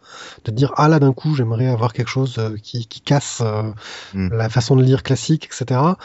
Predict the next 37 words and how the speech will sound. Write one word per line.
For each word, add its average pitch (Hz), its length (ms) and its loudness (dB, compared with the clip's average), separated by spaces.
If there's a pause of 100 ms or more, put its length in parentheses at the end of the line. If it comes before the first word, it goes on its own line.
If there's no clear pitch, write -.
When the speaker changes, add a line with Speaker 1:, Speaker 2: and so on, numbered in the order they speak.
(300)
Speaker 1:
Euh, 123 180 2
est-ce 127 220 -4 (840)
que 185 200 6
c'est, 127 340 2
c'est - 140 -8
pas 147 160 2
beaucoup 139 320 2
de - 60 -6
contraintes ? 139 400 -2 (680)
Speaker 2:
Non, 117 400 4
ça 131 140 2
va, 110 320 4
euh, 90 280 2
niveau, 95 480 0
niveau, 90 480 0
euh, 87 200 2
niveau 92 200 2
de 95 80 -2
la 92 80 2
B 92 80 0
D 101 140 -2
même, 135 220 -2
ça 113 140 -2
va, 101 140 0
c'est - 140 -10
pas - 80 2
de 85 40 -8
problème 90 420 -2
par 85 120 0
rapport 85 240 -2
à 87 40 -2
ce - 60 -14
que 85 100 -6
je 82 140 -6
veux 82 80 -2
faire, 95 320 0
euh, 85 400 -4